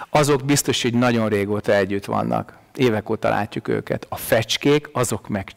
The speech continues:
csúcs. Tehát azért gyakorlunk a természetben, mert a természet működése megtanít arra,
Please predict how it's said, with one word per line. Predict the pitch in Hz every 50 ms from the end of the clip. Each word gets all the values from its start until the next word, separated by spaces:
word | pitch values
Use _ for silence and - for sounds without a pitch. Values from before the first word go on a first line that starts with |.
| _
csúcs. | - - - 123 117 123 - - _ - - - - _ _ _ _ _ - - - - - - - - - - - -
Tehát | - - 123 - -
azért | 139 156 170 208 220 208 165
gyakorlunk | 139 151 156 151 - 151 139 131 131 127 123 131
a |
természetben, | 120 - 131 123 117 120 123 123 110 - - 135 127 131 135 151 147
mert | 143 127 123
a | 117 -
természet | - 139 139 147 160 160 156 - - 170 151 -
működése | - 131 135 156 - - 147 131 131 123 - - 131 110
megtanít | 117 135 160 - - - - 147 143 139 131 123 - 135
arra, | 120 120 113 107 113 110 107 107 107 113 127